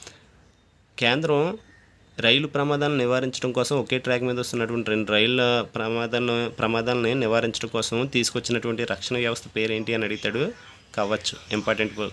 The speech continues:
క్వశ్చన్ ఇది. ఈ కవచ్ సాంకేతిక వ్యవస్థ ప్రస్తుతం భారతదేశం మొత్తం అంతా లేదు. ప్రజెంట్ భారతదేశంలో పదిహేను వందల కిలోమీటర్ల మేర రైల్వే ట్రాక్ మీద మాత్రమే, మాత్రమే కవచ్ సాంకేతిక వ్యవస్థ పనిచేస్తుంది.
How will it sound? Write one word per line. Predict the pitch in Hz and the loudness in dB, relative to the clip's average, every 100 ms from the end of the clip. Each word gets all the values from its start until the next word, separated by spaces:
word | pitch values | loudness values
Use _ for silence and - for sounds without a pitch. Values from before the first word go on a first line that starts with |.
| - | -4
క్వశ్చన్ | 110 - | -4 -2
ఇది. | 107 117 202 - - - _ _ - | -2 -2 -4 -8 -20 -20 _ _ -2
ఈ | 135 | 0
కవచ్ | 135 123 147 147 160 156 | 2 2 2 2 2 4
సాంకేతిక | 151 131 131 139 143 | 4 2 2 2 0
వ్యవస్థ | 135 135 135 131 | 0 0 2 0
ప్రస్తుతం | 127 120 - 147 | 2 0 2 2
భారతదేశం | 120 113 120 123 139 | 4 4 2 -2 0
మొత్తం | 117 107 135 | 0 -2 -4
అంతా | 131 120 127 | -4 -2 0
లేదు. | 117 123 160 - - | 0 0 -4 -10 0
ప్రజెంట్ | 110 123 131 | 2 2 -2
భారతదేశంలో | 131 117 110 120 127 127 139 | 0 4 4 2 -2 0 2
పదిహేను | 113 110 123 | 2 2 0
వందల | 123 127 | 2 0
కిలోమీటర్ల | - 117 120 127 123 127 127 123 123 120 - - 113 | -2 0 2 2 0 0 2 4 4 2 -2 -14 -6
మేర | 113 110 120 120 | 0 2 4 4
రైల్వే | 131 110 117 | 4 2 0
ట్రాక్ | 120 117 113 | 0 0 0
మీద | 120 117 | -2 0
మాత్రమే, | 113 110 117 110 | -2 -2 -2 -2
మాత్రమే | 117 117 110 - 123 110 147 - | 0 0 0 0 2 2 0 0
కవచ్ | 110 117 - 123 120 117 | 0 0 -2 -2 0 -2
సాంకేతిక | - 107 107 113 113 | -2 -2 0 -4 0
వ్యవస్థ | 113 113 107 | 0 -2 -2
పనిచేస్తుంది. | 104 104 107 - 104 110 | -2 -2 -6 -4 -4 -2